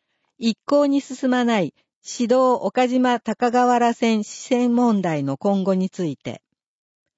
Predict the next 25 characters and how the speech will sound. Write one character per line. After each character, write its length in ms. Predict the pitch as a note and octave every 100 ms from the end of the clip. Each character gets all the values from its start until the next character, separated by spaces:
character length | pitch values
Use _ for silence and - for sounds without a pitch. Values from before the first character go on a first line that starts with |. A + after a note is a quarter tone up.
| _ _ _ -
ク 140 | B3
エ 100 | C4
ス 140 | -
チ 120 | - F3
ョ 120 | C3
ン。 60 | - _ _ _ _ _
ジ 140 | -
ェ 180 | C4 C#4+
イ 60 | D4
エ 120 | C#4+
ー 40 | A3+
高 300 | G#3 A#3 A#3+
川 200 | B3+ C4
原 200 | B3+ C4
セ 180 | C4
ン 100 | B3+
タ 160 | A3+ F#3+
ー 80 | E3
へ 80 | D#3+
入 280 | G3 G3+
る 140 | E3 D#3
こ 120 | F3
の 140 | F3
道 320 | F#3 F3 F#3+ E3
は 200 | D#3+